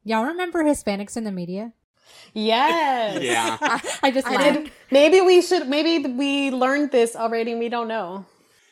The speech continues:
Speaker 3: See, the only thing I remember from that class is that J Lo was the first actress to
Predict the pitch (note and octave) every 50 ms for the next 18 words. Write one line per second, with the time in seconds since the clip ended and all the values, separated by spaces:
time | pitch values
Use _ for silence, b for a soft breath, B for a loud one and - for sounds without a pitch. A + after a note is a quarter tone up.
0 | b b _ - F#3 G3+ G3 F3+ - D3 E3+ - - D#3+ E3 F3+ F3+ G3 G3 F3+
1 | D#3+ D#3+ D#3+ D#3 D#3+ D#3+ C#3+ C3+ C3 B2+ B2 - - D#3 D3+ D#3 D#3 D3+ - -
2 | - B2+ C#3 C3+ A#2 G#2+ A#2 B2 A#2 A2+ A2 G2+ - B2 A#2+ A#2+ B2 B2+ A#2+ B2
3 | B2 A2 A2+ G2+ - A2+ A2 G2+ _ - A2+ G#2 - - - G#2+ G#2 - - A#2+
4 | -